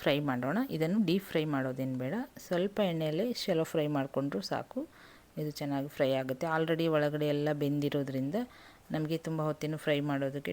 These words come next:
ಟೈಮ್ ಹಿಡಿಯಲ್ಲ. ಆಲೂಗಡ್ಡೆನೂ ಬೇಯಿಸಿರೋ-, ಬೇಯಿಸಿಕೊಂಡೇ ಹಾಕಿರೋದ್ರಿಂದ just ನಮ್ಮ ಮೇಲ್ಗಡೆ ಸ್ವಲ್ಪ ಲೈಟಾಗಿ ಫ್ರೈ ಮಾಡಿಕೊಂಡ್ರೆ ಸಾಕು. ನಾನು ಒಂದು ಕಡಾಯಿ ಇಟ್ಕೊಂಡು ಅದರಲ್ಲಿ ಸ್ವಲ್ಪ ಎಣ್ಣೆ ಹಾಕ್ತಿದ್ದೀನಿ. ಎಣ್ಣೆ ಸ್ವಲ್ಪ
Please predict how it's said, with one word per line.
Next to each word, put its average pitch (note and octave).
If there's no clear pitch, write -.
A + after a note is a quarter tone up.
ಟೈಮ್ C#3
ಹಿಡಿಯಲ್ಲ. C3
ಆಲೂಗಡ್ಡೆನೂ C#3+
ಬೇಯಿಸಿರೋ-, C3
ಬೇಯಿಸಿಕೊಂಡೇ C#3+
ಹಾಕಿರೋದ್ರಿಂದ C#3
just E3
ನಮ್ಮ D3+
ಮೇಲ್ಗಡೆ D3
ಸ್ವಲ್ಪ E3
ಲೈಟಾಗಿ D3+
ಫ್ರೈ D#3
ಮಾಡಿಕೊಂಡ್ರೆ C#3+
ಸಾಕು. D3
ನಾನು D3
ಒಂದು D3+
ಕಡಾಯಿ D3
ಇಟ್ಕೊಂಡು D#3+
ಅದರಲ್ಲಿ E3
ಸ್ವಲ್ಪ C#3+
ಎಣ್ಣೆ C#3+
ಹಾಕ್ತಿದ್ದೀನಿ. D3
ಎಣ್ಣೆ F#3+
ಸ್ವಲ್ಪ D3